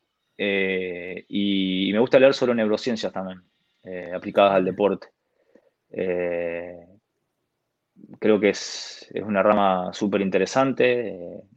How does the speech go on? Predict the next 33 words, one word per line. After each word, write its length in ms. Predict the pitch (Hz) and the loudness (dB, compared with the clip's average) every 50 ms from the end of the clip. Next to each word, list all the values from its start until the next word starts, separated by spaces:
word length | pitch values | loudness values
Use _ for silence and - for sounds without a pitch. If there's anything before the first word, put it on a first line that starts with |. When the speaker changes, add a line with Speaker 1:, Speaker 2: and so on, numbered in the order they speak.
| _ _ _ _ _ - | _ _ _ _ _ -18
Speaker 1:
en 340 | - - - - - 92 95 | -18 -16 -10 -6 -2 2 4
la 120 | 95 92 | 4 4
que 140 | 85 98 101 | 4 6 6
hoy 200 | 107 110 104 104 | 8 8 8 8
hay 360 | 104 104 104 104 101 95 95 | 8 6 6 4 2 2 2
mucho 280 | 92 101 110 110 - 113 | 0 -2 -2 -2 -2 0
material. 760 | 110 101 95 - 98 107 120 135 139 139 135 135 135 131 120 _ | 0 0 0 0 0 4 6 6 6 6 4 0 -4 -10 -16 _
Quizás 300 | - 87 - - 107 98 101 | -14 -12 -4 -4 -2 -2 -2
antes 300 | 107 107 101 - 98 98 | -2 -4 -2 -2 -4 -4
nosotros 360 | 95 92 - 110 95 101 95 | -4 -4 -6 -6 -4 -4 -6
no 80 | 95 | -4
sabíamos 420 | - - 98 107 123 123 117 107 98 | 0 2 2 4 4 4 4 2 0
mucho 260 | 95 104 98 - 101 | -2 -4 -4 -2 -4
cómo 180 | 95 95 92 92 | -4 -4 -4 -6
funcionaba 400 | - 92 - - 92 98 98 98 | -8 -8 -10 -6 -2 0 0 0
el 80 | 92 - | 0 0
cerebro, 340 | - 92 110 117 113 107 | -2 2 2 4 4 2
cómo 200 | 92 101 101 104 | 0 0 0 0
aprendía 500 | 95 - 95 95 95 95 110 123 123 104 | 0 0 0 -4 -2 -2 0 4 4 4
el, 260 | 95 92 90 - _ _ _ - | 4 2 -2 -16 _ _ _ -20
el 100 | 95 - | -16 -8
ser 180 | - 104 101 | -4 -2 0
humano, 340 | 101 104 117 120 123 123 117 | 2 2 2 2 2 2 2
y 100 | 104 101 | 2 2
hoy 160 | 98 101 101 | 4 4 2
a 80 | 98 92 | 2 2
través 260 | 98 98 95 98 95 | 0 0 0 0 0
de 80 | 95 92 | -2 -4
las 120 | 92 90 | -4 -4
neurociencias 580 | 95 95 95 92 - - 98 98 - - 98 92 | -4 -6 -6 -6 -6 -6 -8 -8 -4 -4 -2 -2
hay 140 | 92 95 | -2 -2
como, 320 | 92 - 90 90 92 92 90 | -4 -6 -10 -10 -10 -12 -8
¿no? 280 | 92 107 123 139 143 | -8 -6 -8 -8 -10